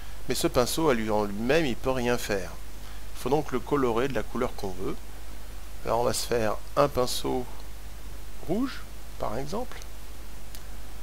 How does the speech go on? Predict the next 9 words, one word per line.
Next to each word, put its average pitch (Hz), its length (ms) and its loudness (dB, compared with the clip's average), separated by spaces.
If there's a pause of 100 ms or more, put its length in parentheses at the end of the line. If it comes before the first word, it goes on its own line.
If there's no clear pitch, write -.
(500)
Et 156 160 4
puis, 139 720 0
euh, 104 420 2
on 107 60 0
va 110 80 2
faire 104 340 0 (120)
un 147 140 6
pinceau, 123 580 0 (1500)
euh, 95 120 -2